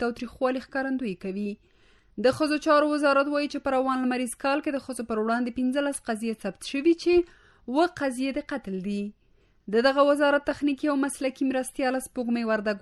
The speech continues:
وایي چې په دغو پنځلس قضیو کې اووه د قتل، دوه د صحرایي محکمې، یوه د اجباري نکاح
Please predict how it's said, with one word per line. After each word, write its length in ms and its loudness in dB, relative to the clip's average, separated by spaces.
وایي 200 4
چې 140 0
په 160 6
دغو 240 4
پنځلس 480 4
قضیو 320 -2
کې 160 -4
اووه 160 -2
د 160 -6
قتل، 320 2
دوه 280 4
د 120 0
صحرایي 400 -2
محکمې، 480 0
یوه 200 8
د 120 4
اجباري 440 0
نکاح 320 2